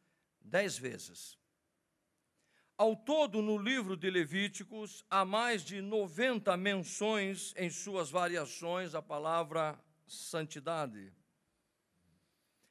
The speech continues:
É importante entendermos isso. Deus nos salvou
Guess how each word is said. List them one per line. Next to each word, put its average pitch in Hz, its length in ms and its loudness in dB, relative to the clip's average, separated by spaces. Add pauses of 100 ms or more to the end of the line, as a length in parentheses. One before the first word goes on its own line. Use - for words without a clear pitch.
(640)
É 208 140 4
importante 220 560 4
entendermos 202 640 2
isso. 202 420 -2
Deus 220 520 6
nos 226 500 2
salvou 170 760 0